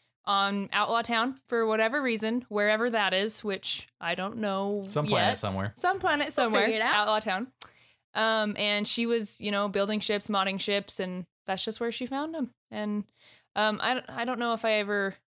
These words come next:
Speaker 1: really explained, but she, you know, she's an engineer, so she's really, um, you know, into creating things, taking things apart, things like that.
Speaker 2: When,
Speaker 1: Um,
Speaker 2: when
Speaker 1: very
Speaker 2: did
Speaker 1: messy person.
Speaker 2: And then when did Boris come
Speaker 1: Mm-hmm.
Speaker 2: around? Like, how'd you come across building a droid?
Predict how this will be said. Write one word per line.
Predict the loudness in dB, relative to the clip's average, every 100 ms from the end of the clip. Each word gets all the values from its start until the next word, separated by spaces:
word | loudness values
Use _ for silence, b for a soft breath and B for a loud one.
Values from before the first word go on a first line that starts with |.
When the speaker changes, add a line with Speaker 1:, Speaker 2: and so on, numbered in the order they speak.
| -4
Speaker 1:
really | -2 -2
explained, | -2 -2 0 0
but | -2
she, | -2 -2
you | -2 -2
know, | -2
she's | -2 0
an |
engineer, | 0 0 0 0 -2 -4
so | -2 -2
she's | -2 -4 -6 -4
really, | -2 0 0 -2 -6 _ _ _ -4
um, | -2 0 -2 -8 -12 _ _ _
you | -6 -4
know, | -2
into | -2 -2 -2 -2 -2 -8 _ _ _ _ _
creating | -2 -2 -2
things, | -4 -4 -2 -4
taking | -4
things | -8 -8
apart, | -4 -2 -2 -6
things | -12 -10
like | -10
that. | -4 -4 -4 b b b -6
Speaker 2:
When, | 0
Speaker 1:
Um, | 0 -2 0
Speaker 2:
when |
Speaker 1:
very | 2 4
Speaker 2:
did | 2
Speaker 1:
messy | -2 -2
person. | -6 -6 -6 -8 -16 _
Speaker 2:
And | -2
then | 0
when | 0
did | -2 -2
Boris | 0 0 -2
come | -4 -4
Speaker 1:
Mm-hmm. |
Speaker 2:
around? | -2 -4
Like, | -4 -8 -12 _ _ -12
how'd | -8
you | -6
come | -6
across | -4 -4 -4 -8 _ _
building | -2 -2 -4
a |
droid? | -4 -2 -2 -4